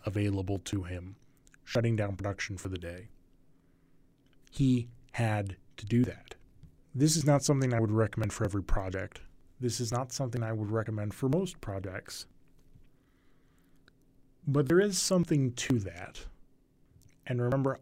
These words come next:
I'm not teaching you today. Marty is. This is Hitchcock University, where you learn filmmaking from the masters. Marty says,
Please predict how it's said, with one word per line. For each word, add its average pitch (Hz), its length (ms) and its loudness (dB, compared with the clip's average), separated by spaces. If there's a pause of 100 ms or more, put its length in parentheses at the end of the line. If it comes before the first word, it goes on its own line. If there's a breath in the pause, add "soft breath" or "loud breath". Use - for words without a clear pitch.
I'm 208 160 2
not 170 240 2
teaching 120 380 0
you 104 120 2
today. 98 480 -2 (560)
Marty 127 440 2
is. 82 360 -8 (920 soft breath)
This 113 240 2
is 160 120 2
Hitchcock 156 420 2
University, 135 440 4
where 120 160 4
you 110 180 4
learn 143 200 4
filmmaking 123 500 0
from 113 200 -2
the 110 80 0
masters. 104 600 -6 (2250 soft breath)
Marty 123 440 2
says, 104 640 0